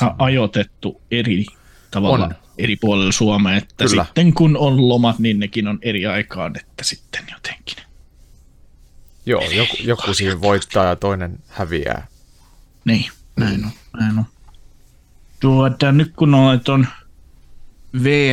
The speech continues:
Speaker 2: R-laitteiston saanut viritettyä tänne sellaiseen pysyvämpään muotoon, olen nautiskellut V R:llä kaiken näköisestä peleistä. Tällä hetkellä on menossa Flight Simulatorin asennus, joka kestää kolme vuotta.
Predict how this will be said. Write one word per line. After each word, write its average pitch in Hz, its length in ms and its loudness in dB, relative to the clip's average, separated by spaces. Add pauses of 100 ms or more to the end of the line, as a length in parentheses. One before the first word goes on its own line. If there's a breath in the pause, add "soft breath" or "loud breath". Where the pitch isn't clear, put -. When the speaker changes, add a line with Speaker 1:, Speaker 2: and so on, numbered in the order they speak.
(100)
Speaker 2:
R-laitteiston 120 1500 -6
saanut 117 420 -4
viritettyä 120 680 -2
tänne 107 340 -4
sellaiseen 117 520 -8
pysyvämpään 117 800 0
muotoon, - 440 -18
olen 107 240 -10
nautiskellut - 760 -10 (1000)
V - 20 2 (500)
R:llä 95 520 -12 (460)
kaiken 104 360 -2
näköisestä 98 580 -6 (840)
peleistä. 104 420 -2
Tällä 104 280 0
hetkellä 101 400 -2
on 92 80 0
menossa 107 300 2
Flight 117 280 0
Simulatorin 80 600 -6
asennus, 123 440 2
joka 107 180 -4
kestää 104 380 -4
kolme 87 460 -4
vuotta. 127 460 -2